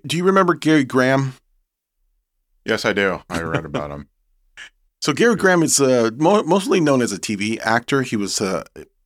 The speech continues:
Speaker 1: he was in the Alien Nation T V series, and he also was in
Speaker 2: Mm-hmm.
Speaker 1: Star Trek. He has passed away at seventy-three.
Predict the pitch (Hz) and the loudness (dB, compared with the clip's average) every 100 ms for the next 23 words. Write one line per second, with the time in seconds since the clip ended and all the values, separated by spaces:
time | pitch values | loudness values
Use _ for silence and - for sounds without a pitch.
0 | _ _ _ - 98 90 110 101 92 - | _ _ _ -10 -8 -4 -2 -2 -4 -6
1 | - 117 123 131 113 107 104 135 127 120 | -4 0 2 2 0 0 0 0 -2 -4
2 | - 120 135 127 131 127 139 - 101 101 | -4 -2 -2 -2 -2 -2 -4 -6 -6 -6
3 | 98 - 101 92 92 90 - - 101 110 | -6 -4 -4 -4 -8 -8 -6 0 0 0
4 | - 113 104 - _ _ _ _ _ _ | -2 -4 -6 -8 _ _ _ _ _ _
5 | - 107 107 - 107 101 107 104 104 90 | -8 -4 -2 0 -2 -2 -2 0 0 0
6 | 92 110 101 98 - 92 92 92 90 | 0 0 -2 -6 -6 -6 -6 -6 -10